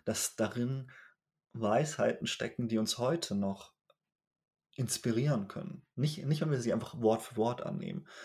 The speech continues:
sondern wenn wir denken, „Was haben sich die Menschen damals gedacht? Warum habt ihr von den vielen Schriften, die ihr hattet, die ausgewählt? Warum habt ihr die genommen und nicht andere? Und was heißt es, mit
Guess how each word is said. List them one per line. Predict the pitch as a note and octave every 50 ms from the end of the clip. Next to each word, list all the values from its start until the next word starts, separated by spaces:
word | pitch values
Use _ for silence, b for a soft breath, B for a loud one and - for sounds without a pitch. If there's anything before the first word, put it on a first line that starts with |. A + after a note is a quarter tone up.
| B B B B
sondern | - A2 A2+ C3 B2+ A#2+ A2+
wenn | A#2 A#2+ A#2
wir | A#2 A#2 A2+
denken, | - G#2 A#2+ B2+ - - C3 A#2
„Was | A#2 B2+ - - -
haben | C#3 D3 E3+ D#3+ C#3+ C3+
sich | C3 C3+ B2+
die | - C3
Menschen | B2 B2 B2+ C3+ - - B2+ A2+
damals | A#2 A#2 A#2 A#2+ A#2 A2+ -
gedacht? | - A2+ - A#2+ C#3+ - - B B B B B B B -
Warum | A#2+ B2 C#3+ D3
habt | D3+ D3+ - -
ihr | C3 -
von | - B2+ A#2
den | B2 A#2+ A2+
vielen | - - F3+ F#3+ E3+ C#3
Schriften, | - - D3+ D3 - - B2
die | A2 G#2+
ihr | G#2+
hattet, | C3+ C#3+ - C3+ - -
die | D#3+ E3+ F3 -
ausgewählt? | D#3+ F#3 - - - G#2 G2 - - - - _ _ _ _ -
Warum | A2+ B2+ D3
habt | E3 - -
ihr | B2 A2
die | C#3+ F3+ G3
genommen | F3+ A#2 G#2+ G2 F#2 F#2+ - - -
und | A#2 A2+
nicht | A2 - -
andere? | - D#3+ E3 C3 G#2+ - - - B B B B B B B B B B
Und | C3+ B2 - B B B B B
was | - A#2 C3 D3 - - -
heißt | A2 C#3+ G3 G#3 - - - G2+
es, | G2+ G2 - - - b b b b b
mit | - A#2+ - - -